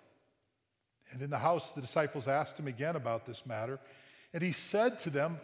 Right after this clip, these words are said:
"Whoever divorces his wife and marries another commits adultery against her.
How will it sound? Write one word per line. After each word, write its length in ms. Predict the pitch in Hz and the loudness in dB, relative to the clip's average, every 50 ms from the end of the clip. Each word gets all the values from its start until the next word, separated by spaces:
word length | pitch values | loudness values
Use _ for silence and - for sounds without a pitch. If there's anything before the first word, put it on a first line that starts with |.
| - - | -4 4
"Whoever 280 | 190 196 214 220 233 | 6 6 6 6 4
divorces 640 | 208 175 190 156 165 185 233 262 - - 247 185 127 | 2 2 2 4 6 6 6 4 4 0 -4 -4 -4
his 180 | 147 135 107 | -4 -6 -2
wife 320 | - 139 135 143 156 - - | 0 2 2 2 0 -2 -6
and 100 | 147 135 | -8 -6
marries 340 | 147 170 190 202 202 - | -6 -4 -4 -6 -6 -8
another 360 | 196 175 170 202 220 180 147 143 | -6 -2 -2 -2 -2 -2 -6 -6
commits 380 | - - 156 151 165 160 - | -8 -8 -6 -6 -6 -6 -6
adultery 480 | 170 135 147 151 175 170 - 165 160 156 | -6 -2 -2 -2 -2 -4 -6 -6 -6 -6
against 420 | 151 139 156 165 180 - - - | -6 -6 -6 -8 -8 -10 -14 -14
her. 120 | - 107 | -16 -16